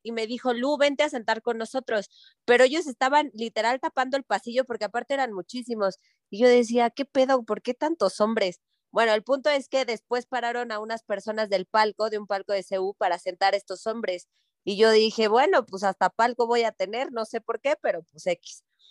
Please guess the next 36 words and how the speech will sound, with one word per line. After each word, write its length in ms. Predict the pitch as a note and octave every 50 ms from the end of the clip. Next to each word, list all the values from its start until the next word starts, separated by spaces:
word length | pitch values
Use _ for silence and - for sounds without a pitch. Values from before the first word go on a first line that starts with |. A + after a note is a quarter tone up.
| _ _ - -
Y 120 | - A3+
me 160 | A3 A#3 A#3
senté 320 | G#3+ B3+ A#3 A3 A3 - C4
al 120 | B3+ B3+
lado 240 | B3+ B3+ B3+ B3+ A#3+
de, 320 | A3 A3+ G#3+ G3+ G3 - -
de 180 | E3 F#3+ G3+ G#3
una, 300 | G#3+ A3 A3+ G#3+ G#3 -
de 160 | F3 F#3 G3+
un 180 | G3+ G3+ G#3 G#3+
chavo 300 | - A3+ A3 G#3 G#3 G#3+
de 120 | G#3 A3+
ellos, 360 | A#3 A#3 G#3+ F#3+ F3 - - _ _ _ _ _ _ _ _ _ _ _ _ _ _ _
y 100 | - F#3 E3+
se 120 | - G#3+
voltea 320 | G3 G3+ G3+ G3 - A#3 A#3
y 40 |
me 120 | A#3 A3+ A3
dice, 380 | A3 A#3+ A#3 - A3+ E3+ - _ _ _ _ _ _ _
"Vos 220 | G#3+ C#4 D#4 D4+
sos 180 | D4 B3+ A#3 G#3+
mexicana", 880 | A3+ A3 A3 G3+ A3+ A3 - - C#4+ D#4 D4 B3+ A3+ G#3 F#3 F3+ F3+ _ _ _ _ _ _ -
y 200 | - G3 G3+ F3+
yo, 420 | F#3 G#3 G#3+ G#3+ G#3 G3+ G3 F#3 _ _
"Sí", 480 | _ - - - A#3+ A#3 A#3 B3 C#4 A4 A#4 - _ _ _ _ _
y 120 | - G#3 A3
me 120 | A3 A3
dice, 320 | A3 A3+ G#3+ G3+ A3 G#3 -
"Ah, 200 | - A#3+ B3+ C4
bueno", 420 | B3+ C4 C4 B3+ A#3 F3+ D#3+ E3 _ _ _ _ _ _ _ _ _ _ _ _ D#3 D3+ -
y 120 | - A3+ F3+
pasa, 560 | - B3+ C4 D4 D4+ C4+ C4 A3+ F#3+ - - _
y 640 | - - G#3+ G#3 G#3 G#3 G#3 G#3 G3+ G3+ G3+ G3+ G3+
viene 280 | F#3+ A3 A#3+ B3+ C4 C4+
el, 160 | C4 B3+ A#3 -
el, 320 | - A3+ A3 G#3+ G#3+ G#3+